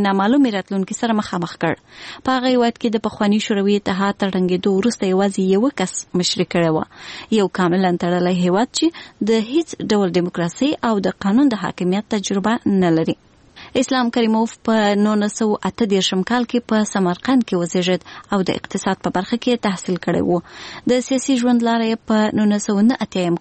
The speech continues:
کال کې هغه مهال بدله سوه چې د ازبک سوسیالیست جمهوریت د کمونیست ګوند مشر سو. دی په نولس سوه نوي یم کال کې هغه مهال چې لا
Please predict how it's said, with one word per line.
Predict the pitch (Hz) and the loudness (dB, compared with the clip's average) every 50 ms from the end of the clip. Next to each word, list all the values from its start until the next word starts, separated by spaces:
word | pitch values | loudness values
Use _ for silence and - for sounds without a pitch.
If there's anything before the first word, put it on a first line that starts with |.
| - | -2
کال | 185 175 175 | -2 -2 -2
کې | - 208 214 | -2 -2 -2
هغه | 226 233 233 220 202 | 0 0 2 2 2
مهال | 190 185 185 175 180 | 2 2 0 0 0
بدله | 175 175 226 254 277 | 0 0 2 2 0
سوه | 262 - 254 262 | 0 0 -2 -2
چې | - - 254 233 | 0 0 0 0
د | 240 226 - - | 0 0 0 -2
ازبک | 185 175 190 240 247 - - - | -4 -2 -2 -2 -4 -4 -4 -4
سوسیالیست | - 196 - - 190 175 185 196 - - - | -4 -2 -2 0 0 0 0 0 0 0 0
جمهوریت | 185 185 180 180 190 233 277 - - - - - - - | 0 2 2 2 2 2 0 -2 -6 -16 -20 -18 -8 -4
د | - 180 196 185 - _ - - | 0 0 0 0 -2 _ -4 0
کمونیست | 190 185 190 226 294 - - - - | 2 2 4 4 2 0 -2 -2 -2
ګوند | 180 202 - - - 214 | -2 -2 -2 -2 0 0
مشر | 208 185 - - 165 - | 0 0 -2 -4 -6 -6
سو. | - - - - _ _ _ _ _ - | -6 -6 -8 -8 _ _ _ _ _ -2
دی | 220 214 269 294 | 0 2 2 2
په | - - 277 277 269 262 - - | 2 0 0 2 0 0 0 2
نولس | 240 254 254 262 254 233 - - | 2 4 4 2 2 0 -2 0
سوه | 247 240 240 240 | 0 2 2 2
نوي | 226 220 202 190 190 208 | 2 0 0 0 0 2
یم | 254 285 269 226 - | 2 2 2 2 0
کال | 196 175 175 | -2 -4 -4
کې | - - 214 | -2 -4 -2
هغه | 226 247 247 240 233 | -2 -2 -2 0 0
مهال | 226 226 233 | 0 0 0
چې | 220 - - 226 233 - - 208 196 | -2 0 0 0 0 0 -2 -2 -2
لا | 196 185 | -2 -2